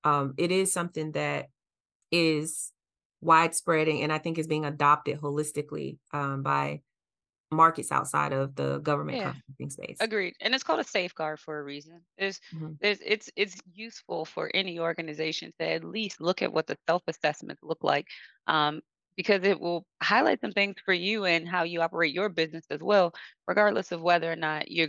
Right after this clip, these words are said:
Speaker 2: going for a defense contract, and help you prepare for what, you know, as Tasha alluded to, a potential adoption across all businesses. Um,
Speaker 1: Mm-hmm.
Speaker 2: we're seeing it in supply chain management already as well. Um, so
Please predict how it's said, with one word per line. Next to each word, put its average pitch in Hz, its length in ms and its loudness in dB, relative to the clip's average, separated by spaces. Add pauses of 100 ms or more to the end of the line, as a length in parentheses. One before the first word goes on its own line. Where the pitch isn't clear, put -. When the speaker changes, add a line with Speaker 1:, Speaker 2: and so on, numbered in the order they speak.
Speaker 2:
going 165 340 -2
for 147 100 0
a 143 60 4
defense 143 400 -6
contract, 139 480 0 (300)
and 160 100 -2
help 175 220 0
you - 80 -6
prepare 165 540 6
for 151 380 -4
what, 160 500 2 (100)
you 170 100 -16
know, 147 120 -4
as 147 120 -6
Tasha 156 380 0
alluded 170 400 -4
to, 143 140 -2 (340)
a - 80 -2
potential 175 460 -2
adoption 160 640 0
across 139 400 -2 (420)
all 185 160 4
businesses. - 640 -8 (360)
Um, 175 80 -4
Speaker 1:
Mm-hmm. 151 220 0
Speaker 2:
we're 165 100 0
seeing 175 280 0
it 175 100 2
in 165 80 -4
supply - 340 0
chain 165 260 -4
management 160 440 -4
already 151 400 -2
as 147 100 -6
well. 151 480 0
Um, 143 320 0
so 147 360 0